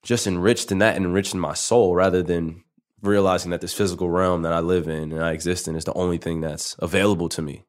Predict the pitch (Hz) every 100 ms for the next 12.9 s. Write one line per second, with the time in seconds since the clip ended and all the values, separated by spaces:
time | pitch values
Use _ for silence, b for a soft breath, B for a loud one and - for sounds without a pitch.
0 | - 92 90 87 92 90 85 B B B
1 | 98 107 107 101 98 95 92 92 92 90
2 | 90 87 80 - 95 92 76 - 113 110
3 | 101 104 98 87 - 90 90 87 87 90
4 | 87 - 87 87 82 - 98 95 82 73
5 | B B - 104 95 - - - 104 135
6 | 123 117 117 101 104 101 95 - 98 92
7 | - 104 98 92 82 80 87 80 87 87
8 | - 107 110 104 87 82 - 90 82 78
9 | - B B - 95 80 117 - - -
10 | - _ - 95 95 92 90 85 - _
11 | - 101 95 - - 98 90 82 - 98
12 | 95 92 85 80 85 87 80 80